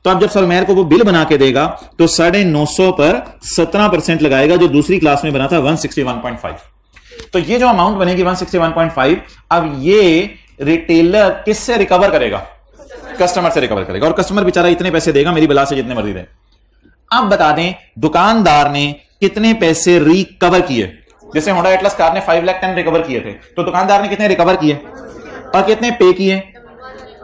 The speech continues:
डबल वन nine। Purchase सात सौ into seventeen percent, एक सौ उन्नीस। एक सौ उन्नीस तो ये क्या करके आया था?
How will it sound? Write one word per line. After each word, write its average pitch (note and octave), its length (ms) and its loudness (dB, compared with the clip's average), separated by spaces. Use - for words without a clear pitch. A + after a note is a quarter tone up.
डबल C3 160 0
वन A#2+ 120 -2
nine। E2+ 140 -8
Purchase D#3 340 2
सात C#3 400 -2
सौ F#3+ 180 0
into D#3+ 420 0
seventeen C3 480 -2
percent, G#2+ 340 -6
एक D3+ 120 0
सौ D#3+ 140 0
उन्नीस। C3+ 360 -2
एक D#3+ 100 0
सौ G3 100 -4
उन्नीस F3+ 220 -2
तो G#3 60 2
ये G3+ 100 2
क्या F#3+ 140 2
करके F#3 220 -2
आया D3 140 2
था? C#3+ 360 -10